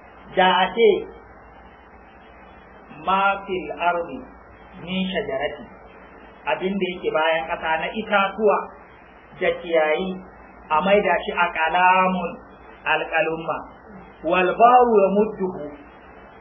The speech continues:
tekunan duniya da suke da ƙananan ƙoromai da babban teku duk a maida su tawada, a riƙa ɗaukan tsinke-tsinke na itacen duniya da ciyawar duniya,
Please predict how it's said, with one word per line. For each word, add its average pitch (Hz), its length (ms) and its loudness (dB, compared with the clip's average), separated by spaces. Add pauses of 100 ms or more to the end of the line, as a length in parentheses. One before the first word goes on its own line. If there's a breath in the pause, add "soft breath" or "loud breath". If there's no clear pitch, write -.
(600 loud breath)
tekunan 247 760 6
duniya 220 680 2
da 190 120 -6
suke 220 340 -4
da 175 140 -2
ƙananan 208 560 0
ƙoromai 175 460 0
da 180 100 0
babban 160 480 0
teku 156 320 -8
duk 214 220 -6
a 160 120 -2
maida 175 360 0
su 180 180 -8
tawada, 156 460 0 (1300)
a - 140 -8
riƙa 175 240 -4
ɗaukan 165 500 -2
tsinke-tsinke 185 1000 -6
na 180 180 -8
itacen 165 600 -10
duniya 170 500 -6
da 151 220 -2
ciyawar 160 560 0
duniya, 160 500 -8